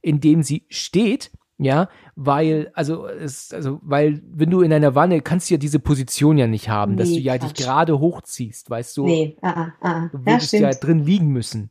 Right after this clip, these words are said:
Speaker 1: Also sie steht halt eigentlich in Wirklichkeit.
Speaker 2: Ja, es war schon geil, ne? So die Fratze, die sie dann hat, das ist, ah.
Speaker 1: Das war schon heftig,
Speaker 2: Klasse.
Speaker 1: ja. Wie sie dann hochkommt und sie dann so anguckt und dann, und dann so grinst und dann sagt dann Danny,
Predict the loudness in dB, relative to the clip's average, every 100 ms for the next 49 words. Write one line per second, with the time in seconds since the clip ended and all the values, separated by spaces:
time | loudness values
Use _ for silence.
0 | _ -6 -4 -6 2 2 4 2 0 -4
1 | -4 -4 -4 -4 -4 -4 -8 -8 -2 -2
2 | -4 -10 -20 -20 _ -12 -10 -8 -4 -2
3 | 2 2 2 2 2 0 -4 -2 -2 -2
4 | -2 -4 -4 -4 -2 0 0 0 -2 -2
5 | -4 -4 0 0 0 -4 _ -14 -6 -2
6 | -2 -2 -2 -2 0 0 2 2 0 0
7 | -8 _ _ _ 0 2 4 2 4 4
8 | 4 2 2 2 0 -2 0 2 2 0
9 | 0 0 0 2 0 0 -20 -20 _ -20
10 | _ 0 4 4 2 -2 -4 -4 -2 -4
11 | -6 -2 2 2 0 -4 -4 -4 -4 -6
12 | -4 -2 0 0 0